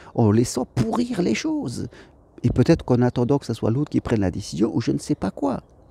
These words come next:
Je veux dire, ayez un comportement responsable. Soit vous partez, vous prenez votre choix et vous en assumez les conséquences et vous avancez et vous verrez que vous allez vous en sortir parce qu'on ne peut que s'en sortir, hein. Il y a pas,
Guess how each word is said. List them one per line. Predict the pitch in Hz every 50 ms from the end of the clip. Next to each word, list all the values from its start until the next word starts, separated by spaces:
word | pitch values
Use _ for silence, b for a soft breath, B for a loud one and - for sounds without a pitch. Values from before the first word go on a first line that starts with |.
| B B B B B B
Je | - -
veux | -
dire, | 139 180 208 B B B -
ayez | 147 147 151 151 160 180 - -
un | 143 139
comportement | 127 - - 101 - - 120 - - - 123 131 185 240 254 B B 113 -
responsable. | - - - 262 294 277 - - - 185 - - 269 254 240 - - - - B B 120 -
Soit | - - - 185 175
vous | 147 151 143
partez, | - 156 139 - - - 160 143 - -
vous | - 101 208
prenez | - - - 147 139 135 131
votre | 127 127 - - 127
choix | - - - - 117 107 B B B -
et | -
vous | 101 95 98 90 110
en | 107 101 127
assumez | 165 175 - - 156 151 151
les | 143 143
conséquences | - - 139 135 - 131 123 - - 110 98 - - - B B B B B -
et | -
vous | 113 104 110 113 98
avancez | 117 117 110 113 113 - - 120 107 104 B B B -
et | - 113
vous | 101 101 107
verrez | 95 107 107 101 104 101 101
que | - - - - - - - - - - _ -
vous | - 87 87 80 -
allez | - - - - 233 320 -
vous | - 135 135
en | 151
sortir | - - - - - - - - -
parce | - - - -
qu'on | - - 98
ne | 98 92 92
peut | - - 135 127
que | - -
s'en | - - - -
sortir, | - - - - - - 147 226 - B B B B B -
hein. | 117 B B B -
Il | -
y | 82
a | 82
pas, | - - 82